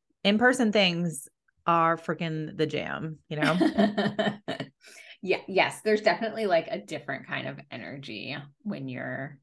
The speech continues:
Speaker 2: when you're in person.
Speaker 1: Yeah.
Speaker 2: Um, okay. Awesome. Well, I am so excited to see you there. And, um,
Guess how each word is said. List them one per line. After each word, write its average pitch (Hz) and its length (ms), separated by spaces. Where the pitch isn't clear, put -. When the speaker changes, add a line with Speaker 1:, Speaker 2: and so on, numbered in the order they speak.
Speaker 2:
when 160 180
you're 127 100
in 131 220
person. - 480
Speaker 1:
Yeah. - 280
Speaker 2:
Um, 139 340
okay. - 220
Awesome. - 280
Well, 147 120
I 156 100
am 165 180
so 170 280
excited 170 500
to 180 80
see - 180
you 170 160
there. 143 520
And, 131 600
um, 131 440